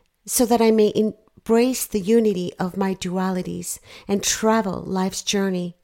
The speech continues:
with balanced wisdom. Help me with thy words to reach many. Amen. If this message or other messages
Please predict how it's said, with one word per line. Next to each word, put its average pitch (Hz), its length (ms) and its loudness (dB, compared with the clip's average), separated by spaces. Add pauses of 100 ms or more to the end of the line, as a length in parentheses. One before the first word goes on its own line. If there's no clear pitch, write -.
(320)
with 190 260 -8
balanced 180 540 -4
wisdom. 170 600 -4 (1900)
Help 220 320 0
me 185 400 -2
with 190 240 -8
thy 202 260 0
words 180 540 -6
to - 240 -6
reach 180 320 -8
many. 175 400 -8 (1200)
Amen. 175 420 -6 (3500)
If 208 240 -2
this 233 280 4
message 254 680 -2 (240)
or 185 180 -4
other 190 240 -2
messages 214 840 -2